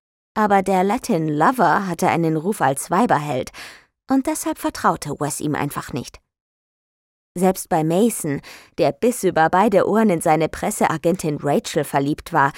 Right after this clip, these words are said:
stellten sich ihm die Nackenhärchen auf. Hatte ich ihm widersprochen?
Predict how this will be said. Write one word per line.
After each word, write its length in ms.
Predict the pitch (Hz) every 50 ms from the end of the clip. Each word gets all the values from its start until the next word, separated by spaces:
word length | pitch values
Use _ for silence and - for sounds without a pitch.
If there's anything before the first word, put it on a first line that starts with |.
| - - -
stellten 400 | - - - 165 151 - 165 156
sich 240 | - 143 143 - -
ihm 120 | 151 151
die 120 | 143 147 143
Nackenhärchen 720 | - 147 - - 143 143 151 151 147 143 - 156 143 -
auf. 280 | - 147 151 - - - _ _ _ _ _ _ _ _ _ _ _ _ _ _ _ _ _ _ _ _ _ _ _ _ -
Hatte 260 | - 233 220 - 214
ich 220 | 175 165 160 -
ihm 260 | - 202 165 160 151 -
widersprochen? 800 | 160 - 127 127 139 - - 160 - 147 165 - - 226 262